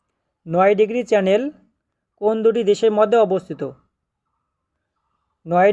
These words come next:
ডিগ্রি চ্যানেল কোন দুটি দেশের মধ্যে অবস্থিত? এখানে সঠিক অ্যান্সারটি হবে অপশন ডি, লাক্ষাদ্বীপ ও মিনিকয় এই দুটি দেশের মধ্যে নয় ডিগ্রি চ্যানেল অবস্থিত।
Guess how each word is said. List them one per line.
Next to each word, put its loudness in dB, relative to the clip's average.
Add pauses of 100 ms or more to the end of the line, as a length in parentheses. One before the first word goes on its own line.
ডিগ্রি -2
চ্যানেল 0 (120)
কোন 2
দুটি 0
দেশের -2
মধ্যে 2
অবস্থিত? -6 (2250)
এখানে -2 (120)
সঠিক 0
অ্যান্সারটি -2
হবে 0
অপশন -4 (120)
ডি, -6 (1200)
লাক্ষাদ্বীপ -2 (100)
ও 0 (160)
মিনিকয় 0 (160)
এই 0
দুটি -4
দেশের 0
মধ্যে 0 (520)
নয় 0
ডিগ্রি 0
চ্যানেল 0 (100)
অবস্থিত। -6